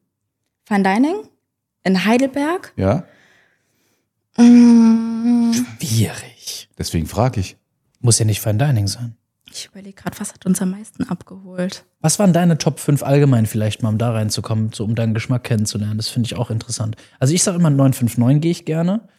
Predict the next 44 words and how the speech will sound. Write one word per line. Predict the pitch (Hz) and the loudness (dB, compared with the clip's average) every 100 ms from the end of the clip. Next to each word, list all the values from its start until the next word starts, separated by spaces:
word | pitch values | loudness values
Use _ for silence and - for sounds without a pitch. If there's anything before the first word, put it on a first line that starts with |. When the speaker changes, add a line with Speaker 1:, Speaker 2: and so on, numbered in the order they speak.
| _ 202 | _ -2
Speaker 1:
Oh | 196 | 0
ja, | 185 | 0
Speaker 3:
Um, | |
Speaker 1:
das | 175 | -2
Speaker 3:
um | 139 | 0
dir | 135 | 0
Speaker 1:
lieb | - | 2
Speaker 3:
vielleicht | 135 123 | 2 2
Speaker 1:
ich. | |
Speaker 3:
so | 135 | 0
ein | 131 | 0
bisschen | 123 123 | 0 0
Support | - - 135 147 - | -2 0 0 0 -8
zuzuliefern | - 160 156 - 156 170 185 165 | -6 -2 -2 -2 -2 -2 0 0
Speaker 1:
Mhm. | |
Speaker 3:
da, | 165 180 208 _ _ _ _ _ _ | 0 0 -2 _ _ _ _ _ _
weil | - 120 | -4 -2
es | 120 | -2
auch | 127 | 0
immer | 131 | 2
aus | 127 | 2
dem | 123 | 0
Stegreif | - 123 113 110 | -2 -2 -2 -4
schwierig | - 147 160 147 | 0 0 0 -2
ist. | 143 | -2
Ich | - | 0
fand's | 110 - - | -2 -2 0
Jill | 135 156 | 2 2
auch | 180 | 2
nicht | 180 - | 0 -2
schlecht, | 180 175 - | 0 0 -2
hab | 170 | -4
ich | - | -2
auch | 160 - | -4 -4
gesagt. | 165 170 175 - _ _ _ - | -2 -2 -2 -8 _ _ _ -4
Der | 117 | 0
Weiße | 113 110 104 | 2 0 0
Bock | 120 - | -4 -2
vom | 113 113 | -2 2
Josh | 165 - | 0 0
finde | 180 156 | -2 -2
ich | - | -2
auch | 143 - | -4 -6
gut. | 143 143 139 | -4 -2 -4